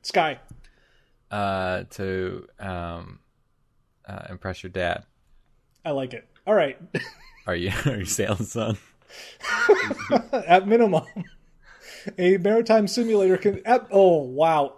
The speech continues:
Speaker 1: we got the bar-, we kn-, we know what, what the lowest level. What's, what's the,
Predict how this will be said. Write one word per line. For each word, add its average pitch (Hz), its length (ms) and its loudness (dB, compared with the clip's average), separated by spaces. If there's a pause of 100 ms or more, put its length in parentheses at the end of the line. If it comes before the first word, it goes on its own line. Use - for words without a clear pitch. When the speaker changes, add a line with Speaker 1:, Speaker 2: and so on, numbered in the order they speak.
Speaker 1:
we 214 220 0
got 226 260 4
the 196 60 2
bar-, 208 340 2
we 202 320 0 (120)
kn-, 175 280 -4
we 175 200 -2
know 202 260 4
what, 165 460 2
what 185 260 0
the 147 260 0 (460)
lowest 190 560 6
level. 170 360 4
What's, 151 260 -4 (320)
what's 185 240 0
the, 151 440 -4